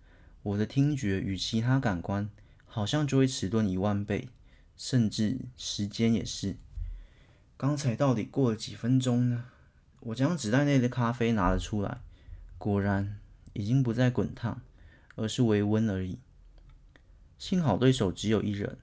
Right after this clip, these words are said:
我们两个迅速的合作，轻松的全身而退，留下脖子歪斜在围墙旁的红发高一后，我将整份纸袋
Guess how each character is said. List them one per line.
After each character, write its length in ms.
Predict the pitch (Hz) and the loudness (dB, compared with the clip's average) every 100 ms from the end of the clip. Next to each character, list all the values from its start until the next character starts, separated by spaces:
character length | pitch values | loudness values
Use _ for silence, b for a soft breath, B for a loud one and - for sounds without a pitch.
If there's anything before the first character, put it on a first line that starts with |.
| - | -8
我 100 | - | 0
们 100 | 110 | 4
两 160 | 135 120 | 6 6
个 80 | 101 | 4
迅 220 | - 143 | 2 2
速 180 | 139 127 | 2 0
的 80 | 107 | 0
合 200 | 98 90 | -2 -2
作， 340 | - 104 - b b b - | -4 -6 -6 b b b -20
轻 240 | - 131 | 0 2
松 160 | 135 135 | 4 4
的 60 | 113 | 2
全 240 | - 92 | 0 -2
身 200 | 101 110 | 0 -2
而 140 | 92 | -2
退， 320 | 85 - 98 - - b b b b - | -4 -6 -8 -8 -20 b b b b -8
留 160 | 101 117 | -4 -2
下 240 | 143 139 | 2 2
脖 240 | 127 104 | 2 2
子 140 | 107 117 | 2 2
歪 200 | 113 123 | 2 0
斜 240 | - 95 | 0 -2
在 280 | 90 104 101 b b b b - | -2 -4 -6 b b b b -4
围 160 | 104 | -4
墙 240 | 104 113 110 | 0 0 0
旁 200 | 101 92 | 0 -2
的 80 | 98 | 0
红 220 | 101 113 | 0 0
发 220 | - - | -2 -4
高 260 | - 98 98 | -4 -2 -2
一 140 | 101 | -2
后， 300 | 104 104 - - - - | -2 -4 -6 -14 -20 -10
我 120 | 95 | -4
将 240 | 120 139 | 0 0
整 220 | 139 90 | 0 -2
份 240 | 85 117 113 | 0 0 0
纸 140 | 120 | -4
袋 260 | - 98 | -6 -6